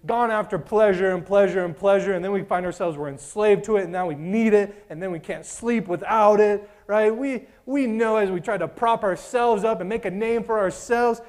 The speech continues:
gosh, this leads so perfectly to the Tower of Babel, where it epitomizes this me, me, me. They literally say, "We're going out into the, the, the wilderness. Guess what? We're gonna build a tower to the heavens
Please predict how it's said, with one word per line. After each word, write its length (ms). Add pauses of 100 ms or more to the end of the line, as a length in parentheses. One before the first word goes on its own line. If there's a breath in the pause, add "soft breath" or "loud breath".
(140)
gosh, 260
this 180
leads 200
so 240
perfectly 600
to 140
the 100
Tower 360
of 120
Babel, 380
where 200
it 40
epitomizes 880 (260 soft breath)
this 220
me, 340
me, 240
me. 360 (180 soft breath)
They 80
literally 440
say, 300
"We're 160
going 340
out 180
into 180
the, 180 (260 loud breath)
the, 120
the 80
wilderness. 440
Guess 220
what? 220
We're 100
gonna 180
build 340
a 80
tower 400
to 260
the 140
heavens 440